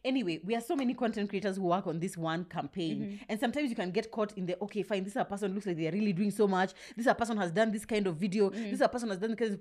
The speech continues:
Speaker 1: kind of post." But the reality is that you were all brought on the campaign not to all do the same thing. You are brought
Speaker 2: Yeah.
Speaker 1: on because there's a way you
Speaker 2: Mm.
Speaker 1: do things, there's a
Speaker 2: Mm.
Speaker 1: way someone else does it, there's a way I do it.
Speaker 2: Mm.
Speaker 1: And as soon as I get caught up in the, "Oh God, how she's doing transition reel."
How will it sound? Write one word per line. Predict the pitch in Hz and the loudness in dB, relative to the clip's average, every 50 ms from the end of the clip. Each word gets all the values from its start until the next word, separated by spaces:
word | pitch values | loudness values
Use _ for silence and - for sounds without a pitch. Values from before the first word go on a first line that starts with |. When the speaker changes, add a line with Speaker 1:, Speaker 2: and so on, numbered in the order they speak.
| - - | -6 -2
Speaker 1:
kind | 226 226 202 | -2 0 0
of | 190 - | 0 0
post." | - 202 208 202 185 | 0 0 0 0 0
But | 226 196 | 0 0
the | 220 | 0
reality | 202 233 277 320 285 - | 0 2 0 0 0 -2
is | 214 175 | -2 -2
that | 185 170 165 - - - - | -2 -2 -2 -6 -18 -8 0
you | 185 233 247 | 2 4 6
were | 247 247 | 6 6
all | 240 254 277 294 | 6 6 4 2
brought | 226 185 220 214 | 2 2 0 0
on | 214 | 0
the | 185 | -2
campaign | - - 160 151 - 202 202 175 170 196 - - | -2 -2 -4 -4 -2 -2 0 0 0 -2 -2 0
not | 214 254 285 - | 0 0 0 0
to | 208 - | -2 0
all | 208 214 233 | 2 2 2
do | 190 175 180 | 2 0 -2
the | 160 156 | -2 -2
same | - 180 175 180 | 0 0 0 0
thing. | - - 185 165 156 151 | 0 0 0 0 0 0
You | 190 208 262 302 | 0 2 2 6
are | - 247 269 254 | 6 8 8 8
brought | 196 277 | 6 6
Speaker 2:
Yeah. | 302 262 220 185 | 6 6 6 4
Speaker 1:
on | 175 254 | 4 2
because | 208 - 269 269 214 | 0 0 -2 -2 0
there's | 202 202 160 | 0 0 0
a | 180 175 | 0 0
way | 180 196 247 262 | 0 0 2 2
you | 254 214 220 240 214 | 2 2 2 2 2
Speaker 2:
Mm. | 208 | 2
Speaker 1:
do | 220 220 | 0 -2
things, | - - 226 214 214 | -2 -2 -2 -2 -2
there's | - - | 0 0
a | 170 | 2
Speaker 2:
Mm. | 156 156 | 0 2
Speaker 1:
way | 170 226 254 | 2 0 0
someone | 254 - 226 220 214 | 0 0 -2 -2 -2
else | 170 220 220 | -2 -4 -2
does | - 208 202 | -2 -2 -2
it, | 208 | -2
there's | 196 165 165 | -2 -2 0
a | |
way | 180 214 - - | 0 0 0 2
I | 175 196 202 | 2 2 2
do | 175 156 175 | 0 0 -2
it. | 160 160 160 | -2 -2 -4
Speaker 2:
Mm. | 190 202 202 202 214 | -6 -6 -4 -2 0
Speaker 1:
And | 233 | 2
as | 233 240 - | 2 0 0
soon | 339 320 | -2 -2
as | 262 | -2
I | 214 | -2
get | 202 208 262 262 | -2 -2 -4 -4
caught | - 262 233 269 | -4 -4 -2 -2
up | 233 - | -2 -2
in | 214 214 | -2 -2
the, | 196 - | -2 -2
"Oh | - 226 | -4 -6
God, | 208 170 208 196 185 190 - - - | -4 0 0 0 0 -2 -6 -6 -2
how | 269 | -2
she's | 254 - 226 208 | -2 0 0 0
doing | 175 226 240 226 | 4 4 4 4
transition | - 208 185 175 - 220 202 247 196 185 | 2 0 -2 0 -2 -2 0 0 0 2
reel." | 165 - 160 | 2 2 0